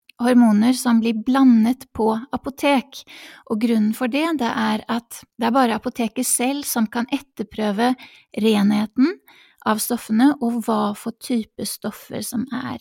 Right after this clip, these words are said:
oppi. Og det er man ikke noe særlig interessert av å formidle internasjonalt heller, så det anbefales internasjonalt. Alle disse store, North American Menopause Society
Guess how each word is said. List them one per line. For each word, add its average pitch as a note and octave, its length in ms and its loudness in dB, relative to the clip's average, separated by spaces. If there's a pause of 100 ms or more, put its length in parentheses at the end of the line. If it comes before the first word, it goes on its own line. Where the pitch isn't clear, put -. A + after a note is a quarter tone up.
(140)
oppi. - 460 -8 (420)
Og A3 340 0
det B3+ 220 0
er G#3+ 160 0
man A3+ 240 0
ikke A3 480 -4
noe A3+ 160 -2
særlig A3+ 320 -2
interessert A3 560 -6
av A3 180 -4
å A#3+ 380 -4
formidle A3+ 680 0
internasjonalt A#3 760 -2
heller, A#3 420 -2 (400)
så - 160 -2
det A#3+ 220 0
anbefales A#3+ 720 -2
internasjonalt. B3 960 0
Alle B3+ 340 0
disse B3+ 300 -6
store, A3+ 560 -4
North A#3 320 2
American A3+ 640 0
Menopause A3+ 460 -4
Society A3+ 580 -4